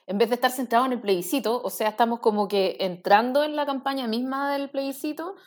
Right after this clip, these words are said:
pero en vez de estar hablando del plebiscito, o estamos hablando poco del plebiscito comparativamente, con lo que deberíamos estar hablando de la, de la constituyente y tal, que se supone que está antes de la presidencial, pero,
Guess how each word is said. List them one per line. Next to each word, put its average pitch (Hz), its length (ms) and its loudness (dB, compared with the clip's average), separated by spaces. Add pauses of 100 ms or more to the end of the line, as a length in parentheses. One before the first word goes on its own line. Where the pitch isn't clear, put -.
(320)
pero 220 240 4
en 214 100 2
vez 254 120 2
de 262 60 0
estar 269 140 0
hablando 262 400 2
del 269 100 0
plebiscito, 247 640 -4
o 190 160 -2
estamos 214 440 0
hablando 196 420 -2
poco 277 280 2
del 262 100 -2
plebiscito 254 480 -8
comparativamente, 240 920 -6 (680)
con 233 160 6
lo 220 80 6
que 202 100 2
deberíamos 233 320 4
estar 254 140 0
hablando 254 1200 2
de 214 180 4
la, 196 140 8
de 196 180 4
la 196 100 12
constituyente 196 680 0
y 240 100 -4
tal, 262 300 6
que 214 100 -2
se 202 120 -4
supone 214 600 2
que 214 80 -2
está 214 220 -2
antes 226 260 -2
de 240 140 0
la 233 360 0
presidencial, 226 680 -8 (500)
pero, 208 480 2